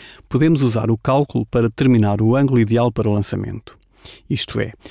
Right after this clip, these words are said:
o ângulo que origina o maior alcance, isto é,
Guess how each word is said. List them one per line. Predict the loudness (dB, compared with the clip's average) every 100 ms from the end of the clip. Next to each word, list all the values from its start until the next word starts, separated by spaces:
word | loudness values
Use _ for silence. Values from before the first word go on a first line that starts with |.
| -18 0
o | 2
ângulo | 2 2 0
que | 0 0
origina | 0 2 2 2 2
o | 0
maior | 2 2 2
alcance, | -2 -4 -8 -10 -10 -14 -16 _ _ _ _ -20 _
isto | -8 -4 -4
é, | -6